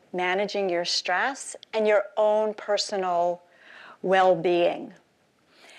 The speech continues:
Myself, I came to this work from being a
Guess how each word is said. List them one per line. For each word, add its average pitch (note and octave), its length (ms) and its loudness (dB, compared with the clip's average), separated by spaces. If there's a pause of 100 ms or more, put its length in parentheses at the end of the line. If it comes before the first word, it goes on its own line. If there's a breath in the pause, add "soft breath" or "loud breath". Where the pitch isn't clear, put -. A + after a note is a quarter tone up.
(1000 loud breath)
Myself, A3 1080 2
I G#3+ 240 4
came C4 460 0
to B3+ 160 2
this G3+ 280 -2
work F3 480 0
from G3+ 220 -2
being G#3 300 2
a F#3+ 200 0